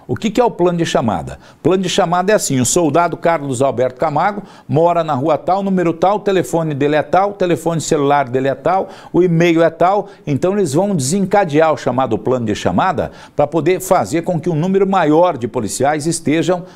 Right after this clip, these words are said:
trabalhando nessa hora. Que hora que vai acontecer, como vai acontecer, eu não sei quem que tá sabendo, quais os horários que serão realizados, mas a princípio seria pros policiais não estarem sabendo disso. Pra quê?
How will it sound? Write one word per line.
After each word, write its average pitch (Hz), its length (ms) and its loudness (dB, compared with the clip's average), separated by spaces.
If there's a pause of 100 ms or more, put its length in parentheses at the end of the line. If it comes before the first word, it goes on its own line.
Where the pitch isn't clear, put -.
(180)
trabalhando 160 600 0
nessa 147 320 -2
hora. 80 180 -6 (280)
Que 175 120 0
hora 220 300 2
que - 80 -4
vai 160 220 0
acontecer, 143 560 -2
como 147 260 -2
vai 113 140 2
acontecer, 107 680 -2 (160)
eu 208 140 0
não 240 100 -2
sei 208 220 0
quem 208 180 -4
que 202 100 -2
tá 190 200 0
sabendo, 127 480 0
quais 151 260 -2
os 147 140 -4
horários 139 420 0
que - 80 -8
serão 135 220 -2
realizados, 131 640 0 (240)
mas 101 240 0
a 180 80 2
princípio 202 580 -2
seria 190 400 0
pros 196 260 -4
policiais 175 720 0
não 190 140 -2
estarem 165 340 -2
sabendo 175 400 -2
disso. 170 420 -2 (320)
Pra 202 160 2
quê? 117 280 -2